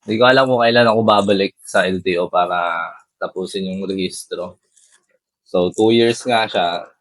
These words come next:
ah, expected to na may, ano, ah, may additional na bayad para dun sa penalty. Hindi ko na rin matandaan kung magkano yung rehistro. Kasi yung huling nagrehistro ako, two years din yung, ano, <laughs> parang every two years ako nagre-rehistro.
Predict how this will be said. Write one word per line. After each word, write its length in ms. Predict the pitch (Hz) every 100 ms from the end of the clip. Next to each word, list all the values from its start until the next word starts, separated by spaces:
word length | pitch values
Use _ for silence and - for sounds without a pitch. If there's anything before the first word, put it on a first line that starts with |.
| 98
ah, 320 | 92 87 -
expected 560 | 98 - 107 98 104 101
to 160 | 101
na 160 | 98 92
may, 240 | 90 87
ano, 240 | 85 85 - _ _ _ _ _ _ _ 87
ah, 240 | 87 85 85
may 160 | 95 92
additional 560 | 90 92 95 - 98 95
na 480 | 92 90 87 87 87 87
bayad 320 | 85 87 82 -
para 240 | 82 85
dun 160 | 85 85
sa 160 | 85
penalty. 560 | - 85 82 76 _ _ _ _ _ _ _
Hindi 140 | 95 104
ko 80 | 127
na 80 | 131
rin 160 | 131
matandaan 480 | 131 135 127 131 131
kung 160 | 117 110 107 107
magkano 400 | 107 107 107 110
yung 240 | 107 107
rehistro. 400 | 101 95 - -
Kasi 240 | 92 104 117
yung 160 | 110
huling 320 | 117 120 120 120
nagrehistro 560 | 113 120 113 - 110 104
ako, 320 | 90 85 85 _ _ _ _ _ _ _ _
two 160 | 117 117
years 240 | 117 113
din 240 | 113 113 113
yung, 160 | 107
ano, 240 | 95 92 92 - - _ _ _ _ _ _
<laughs> 880 | _ _ _ _ - _ _ _
parang 240 | 117 120 127
every 320 | 127 120 127
two 160 | 127 123
years 240 | 120 110
ako 160 | 120 117
nagre-rehistro. 960 | 113 107 110 104 104 - - - 98